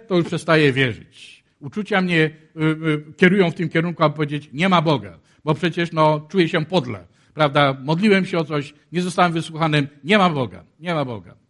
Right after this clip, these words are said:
Uczucia nasze nie mają żadnego wpływu na naszą wiarę. W internecie znalazłem taki obrazek, może uda nam się go wyświetlić, e,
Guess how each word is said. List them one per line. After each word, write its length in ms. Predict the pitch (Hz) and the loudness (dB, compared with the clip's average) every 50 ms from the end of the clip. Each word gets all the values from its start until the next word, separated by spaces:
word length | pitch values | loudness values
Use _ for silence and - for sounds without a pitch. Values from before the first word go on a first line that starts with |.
| _ _ _ _ _ _ _ _ _ _ _ _ _ _ _ _ _ _ - | _ _ _ _ _ _ _ _ _ _ _ _ _ _ _ _ _ _ -8
Uczucia 440 | 180 165 - 254 247 - - 226 | -6 -4 -2 -2 -2 0 0 0
nasze 360 | 214 196 196 190 196 196 185 185 | 0 0 0 0 -2 -2 -2 -2
nie 100 | 170 165 | -2 -2
mają 240 | 170 170 165 156 | -2 -2 -2 -2
żadnego 380 | 147 135 147 147 196 202 196 185 | -2 -2 -4 -4 -4 -6 -6 -6
wpływu 600 | 190 - _ - 196 240 220 147 117 120 120 120 | -8 -10 _ -6 -4 -2 -2 -2 -4 -6 -8 -8
na 280 | 117 117 117 117 120 113 | -6 -4 -4 -4 -6 -6
naszą 460 | 110 117 127 123 - - 123 120 107 | -6 -6 -6 -6 -6 -8 -12 -12 -8
wiarę. 380 | 101 117 120 113 101 85 80 - - _ _ _ _ _ | -4 -2 -2 -2 -2 -4 -8 -16 -20 _ _ _ _ _
W 40 | - | -10
internecie 480 | 151 143 165 180 202 214 202 - 180 156 | -6 -2 -2 0 0 0 -2 -4 -6 -6
znalazłem 420 | 135 180 175 165 160 165 160 156 | -4 -4 -4 -2 -2 -4 -4 -6
taki 300 | 151 - 156 147 - - | -6 -8 -8 -8 -8 -10
obrazek, 420 | 143 127 143 165 156 123 127 113 | -8 0 2 2 2 2 -2 -8
może 300 | 131 135 123 135 139 143 143 _ _ | -12 -10 -6 -6 -6 -6 -6 _ _
uda 160 | - 151 147 | -4 -4 -2
nam 160 | 139 139 139 123 | -2 -2 -6 -6
się 100 | - 131 | -10 -12
go 120 | 123 135 | -12 -14
wyświetlić, 640 | 117 113 - - 170 160 160 147 180 185 - - 156 | -14 -12 -8 -6 -6 -6 -6 -10 -14 -14 -14 -10 -8
e, 160 | 147 143 | -8 -8